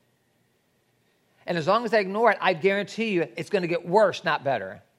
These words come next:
I see it all the time because I work with kids a lot. Some people have had an affair in their marriage, and they're pretending to ignore it. They're not dealing with it.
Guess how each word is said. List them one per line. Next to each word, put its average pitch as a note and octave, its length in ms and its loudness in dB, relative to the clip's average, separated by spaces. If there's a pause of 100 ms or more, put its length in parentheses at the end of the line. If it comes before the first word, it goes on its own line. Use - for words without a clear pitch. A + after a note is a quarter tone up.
(460)
I - 100 -4
see F3+ 140 -4
it E3 60 2
all D#3+ 140 4
the D#3+ 80 -8
time D#3 240 -4
because C3+ 140 -6
I C3 60 0
work C3 200 -6
with B2 100 -16
kids D3+ 280 -8
a A2+ 40 -8
lot. G2 240 -6 (1400)
Some E3 240 -2
people F3 280 0
have C3+ 80 -8
had E3 160 4
an E3 140 -8
affair D#3 480 -2
in E3+ 80 -6
their C#3+ 80 -4
marriage, C#3 400 0
and C#3 80 -10
they're C3 80 -4
pretending D3+ 540 -12
to E3 100 -12
ignore D#3 340 -8
it. - 80 -10 (600)
They're D3 100 -2
not C#3+ 240 -2
dealing F#3 320 -6
with G#2 180 -16
it. - 160 -16